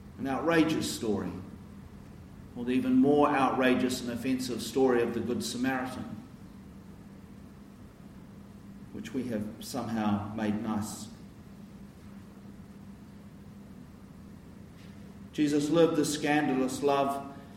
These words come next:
in a way to help us know that God is first and foremost compassionate,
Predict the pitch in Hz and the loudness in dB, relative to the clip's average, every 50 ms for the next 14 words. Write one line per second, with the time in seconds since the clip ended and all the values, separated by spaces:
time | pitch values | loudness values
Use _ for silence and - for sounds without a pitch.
0 | - - - - 143 151 147 139 127 143 151 156 160 156 156 156 151 139 131 147 | -16 -16 -8 -2 2 4 4 6 8 10 10 10 12 10 10 8 6 4 4 4
1 | 151 147 - 156 135 131 - 139 143 143 143 143 143 139 135 131 113 101 104 139 | 4 4 6 4 4 2 2 2 2 4 6 6 6 6 6 4 2 2 4 6
2 | 143 143 143 143 139 143 139 139 - - - 147 156 160 156 156 - - - 135 | 6 8 6 6 6 4 2 0 0 -2 2 4 6 6 6 4 2 0 -2 0
3 | 135 123 - - - 156 160 160 143 135 135 135 135 131 - - - - - - | 0 0 0 0 2 4 4 6 6 6 4 4 4 2 0 -4 -6 -8 -8 -8
4 | 135 120 - - - 160 147 143 - - 147 147 139 - - | -8 -6 -6 -4 -2 -2 0 0 -2 -2 -2 -2 -2 -4 -4